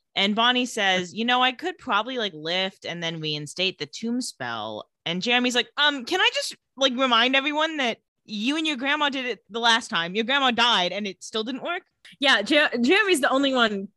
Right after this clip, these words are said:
Speaker 2: giving actual facts. Everyone's like, "Well, Bonnie's been practicing." It's like, "Okay, but just let's all agree that this is iffy at best."
Speaker 1: Yes.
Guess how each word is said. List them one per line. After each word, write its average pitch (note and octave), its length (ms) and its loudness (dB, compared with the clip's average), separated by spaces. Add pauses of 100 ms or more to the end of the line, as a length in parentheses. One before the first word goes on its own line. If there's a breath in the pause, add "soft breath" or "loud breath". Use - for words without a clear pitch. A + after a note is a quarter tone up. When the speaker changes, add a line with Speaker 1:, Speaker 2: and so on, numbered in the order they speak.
Speaker 2:
giving A#3 340 2
actual G#3 500 -2
facts. F#3 460 0
Everyone's A3 360 -4
like, G#3 120 -8 (240)
"Well, E4+ 100 -6
Bonnie's F4 300 0
been F4 100 -6
practicing." F4 720 -4
It's G#3+ 160 -12
like, D4+ 220 -10 (120)
"Okay, F4+ 300 -2
but A#3 300 -4
just A4+ 240 -2 (180)
let's C#4 380 -2
all D4+ 240 2
agree D4+ 320 0
that A#3 180 0
this B3+ 180 -6
is A#3 300 -4
iffy C4 420 -2
at G#3 280 0
best." - 500 -12 (120)
Speaker 1:
Yes. - 440 -8